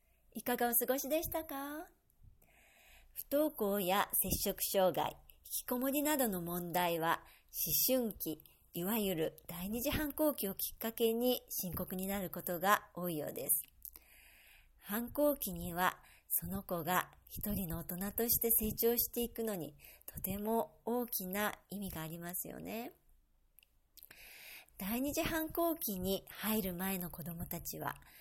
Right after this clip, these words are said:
自分の親をとても尊敬し、全幅の信頼を寄せています。子供たちが親の価値観に疑問を持つことはまずありません。親の価値観はそのまま子供の価値観で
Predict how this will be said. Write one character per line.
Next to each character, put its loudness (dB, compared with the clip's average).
自 -8
分 -2
の 0
親 0
を -4
と -12
て -2
も -2
尊 6
敬 8
し、 2
全 2
幅 -4
の 2
信 2
頼 6
を 6
寄 -6
せ 2
て -2
い 0
ま -4
す。 4
子 -10
供 0
た 0
ち -4
が 4
親 -4
の -4
価 -4
値 -2
観 -2
に -4
疑 -6
問 -2
を -2
持 -2
つ 6
こ -4
と -2
は 2
ま -8
ず -2
あ 0
り -4
ま -6
せ -2
ん。 -14
親 0
の 0
価 0
値 2
観 0
は 4
そ 6
の -4
ま 0
ま 0
子 0
供 2
の 0
価 -4
値 -6
観 -2
で -8